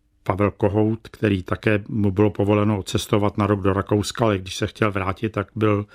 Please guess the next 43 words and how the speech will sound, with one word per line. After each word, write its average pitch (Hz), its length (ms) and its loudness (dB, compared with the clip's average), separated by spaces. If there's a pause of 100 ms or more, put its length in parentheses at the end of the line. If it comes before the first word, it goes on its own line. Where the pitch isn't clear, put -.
(320)
z 175 120 0
hranic 101 420 2
odnesen 104 480 0
zase 101 240 -2
na 101 100 2
rakouské 101 520 0
území 104 480 0
a 101 180 0
zpátky - 460 -2
už 104 140 2
se 113 100 2
nedostal, 101 520 0
nebo 92 320 -6
historik 95 480 -2
Michal 101 360 -2
Reimann, 110 460 0 (460)
který 101 300 -2
podobně 101 420 2
vycestoval 101 640 0
do 95 100 -4
západního 101 460 0
Německa, 101 560 2
ale 101 200 -4 (200)
když 95 180 -4
byl 98 140 0
v 101 40 0
západním 98 360 0
Německu, 101 380 0
bylo 101 180 0
mu 107 120 -2
odebráno 107 540 -2 (500)
československé 107 800 0
občanství 107 480 0
a 117 40 0
už 104 140 -6
se 117 120 2
vrátit 107 360 0
nemohl. 113 300 4
Čili 131 300 2 (280)
v - 40 -20
každém 123 280 2
případě 117 480 0
to, 117 360 2